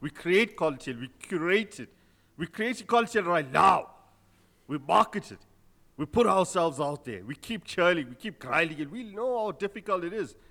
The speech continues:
to create content on a regular basis. Create good quality content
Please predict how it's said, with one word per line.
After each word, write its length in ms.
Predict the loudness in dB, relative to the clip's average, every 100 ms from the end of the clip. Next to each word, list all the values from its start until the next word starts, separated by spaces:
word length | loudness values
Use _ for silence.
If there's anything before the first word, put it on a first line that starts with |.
| _ _
to 100 | -18
create 320 | -4 -2 -2 -2
content 420 | -4 -4 -8 -6
on 100 | -6
a 40 |
regular 360 | -6 -8 -8 -10
basis. 480 | -10 -12 -14 -20 _ _ _ _ _
Create 360 | 0 2 2 2
good 400 | 2 2 -4 -16
quality 640 | -2 0 0 -4 -10 -16 _ _ _ _ -8
content 560 | -4 -4 -4 -4 -4